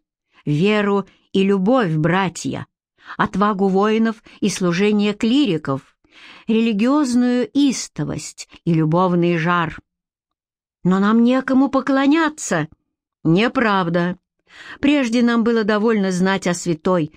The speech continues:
чтобы почитать ее. Значит, она будет вдохновлять наши свершения и впредь. Ты и вправду веришь,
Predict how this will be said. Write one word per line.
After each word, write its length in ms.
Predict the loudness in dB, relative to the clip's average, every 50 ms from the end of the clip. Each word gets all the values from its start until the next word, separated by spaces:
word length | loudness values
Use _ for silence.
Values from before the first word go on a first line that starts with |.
| _ _ _
чтобы 320 | -8 -4 -2 -2 -2 0
почитать 640 | -2 -4 -4 -4 -8 -4 -2 -2 -2 -2 -4 -4 -4
ее. 340 | -2 0 0 0 0 -2 -4 _ _ _ _ _ _ _ -20 -20 -20 -12 _
Значит, 600 | -2 0 2 2 2 0 -2 -4 -6 -6 -8 _ _
она 320 | 0 2 2 2 2 0
будет 360 | 0 0 0 -2 -2 -4 -2
вдохновлять 720 | -4 -2 0 -2 -2 0 0 -2 0 0 0 0 -2 -2 -2
наши 340 | -2 -2 -2 -2 -2 -4 -6
свершения 760 | -6 -4 -6 -6 -6 -4 -2 -2 0 0 0 0 0 -2 -2
и 180 | -2 -2 -2 -2
впредь. 680 | -2 -4 _ -6 -2 0 0 0 0 -4 -10 -16 -18 _ _ _ _ _ _ _ _ _ _ _ _ _ _ _ _ _ _ _ _
Ты 120 | -2 -2
и 40 | -2
вправду 500 | -2 -6 -6 -4 -2 -2 -2 -2 -2 0
веришь, 540 | 0 0 0 -2 -4 -6 -8 -10 -14 -18